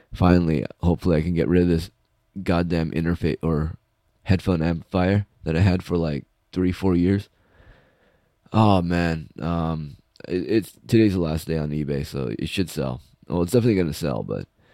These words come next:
uh, I'm just glad to finally get rid of it. Uh, finally gonna clean off my desk and start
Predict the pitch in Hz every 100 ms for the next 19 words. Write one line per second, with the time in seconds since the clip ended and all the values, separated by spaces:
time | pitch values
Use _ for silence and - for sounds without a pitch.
0 | _ _ _ _ _ _ _ - 92 95
1 | 92 85 87 85 78 76 82 78 76 76
2 | 67 67 78 78 78 - _ _ _ _
3 | _ _ _ _ _ _ _ _ 117 82
4 | 80 71 90 90 87 82 101 87 85 87
5 | 85 80 78 80 82 - 85 90 76